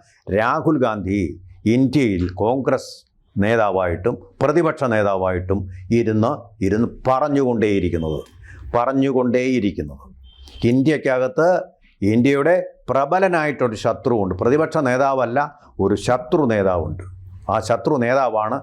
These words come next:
രാഹുൽ ഗാന്ധി എന്ന് അദ്ദേഹത്തിൻ്റെ പ്രവർത്തികളും അദ്ദേഹത്തിൻ്റെ വാക്കുകളും, അതുപോലെ തന്നെ ജോർജ് സോറോസിൻ്റെ ബന്ധങ്ങളും നമ്മളോട് വ്യക്തമായിട്ടുള്ള സൂചന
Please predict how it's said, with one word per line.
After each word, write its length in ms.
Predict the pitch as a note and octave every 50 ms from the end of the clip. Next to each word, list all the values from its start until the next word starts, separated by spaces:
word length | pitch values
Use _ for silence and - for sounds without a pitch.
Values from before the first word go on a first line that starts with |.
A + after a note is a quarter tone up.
| - _ _ _ - G#2
രാഹുൽ 380 | A2 A#2+ B2+ C#3+ C3+ D#3+ D#3 C3+ B2
ഗാന്ധി 300 | A#2 A2+ G#2 F2+ G2+ G2 F#2
എന്ന് 180 | E2+ E2+ E2+ G#2+ C3 - - - - - G#2 A2+
അദ്ദേഹത്തിൻ്റെ 460 | G#2+ B2 A2+ A#2 A#2+ A#2+ A#2 A#2+ A2+ A2+
പ്രവർത്തികളും 560 | A2+ A#2+ B2 A#2+ - C#3+ C3 C#3+ D#3 E3+ E3+ E3+ - _ _ _ - - A2 A#2
അദ്ദേഹത്തിൻ്റെ 520 | G#2+ B2+ C3+ C3 A2 G#2+ B2+ A#2 A2+ G#2 G2+
വാക്കുകളും, 460 | G2 F#2+ F#2 - - F2 C#2 C2 - - _ _ _ _ - - - G#2 A#2+
അതുപോലെ 300 | B2 B2+ A#2+ B2 A2+ A#2 A2+
തന്നെ 200 | A2 G#2 G#2+ G#2 G2 G#2 - - - - - G#2 G#2
ജോർജ് 400 | A2+ C3+ D#3+ F3+ E3+ E3+ E3+ B2 -
സോറോസിൻ്റെ 640 | - A#2 A2+ A#2 A#2 A2+ - A2 G#2 F#2 G2 G#2 C3 D#3+ D#3+ D3+ - - - - - - - - - - - F2+ F#2
ബന്ധങ്ങളും 600 | G2 F#2+ F#2+ F2+ - G#2 F#2+ F2+ E2+ D#2+ D#2 - - - - - _ _ _ - - - - - - - - - - A#2+ A2
നമ്മളോട് 300 | G#2+ A2+ A#2 A#2 A2+ A#2 G2+ G#2
വ്യക്തമായിട്ടുള്ള 840 | C3+ - - - _ _ - E3+ D#3 D3 C3 B2+ A#2 G2+ G#2+ G#2 G2 F#2 -
സൂചന 240 | G2+ F#2 F2+ F2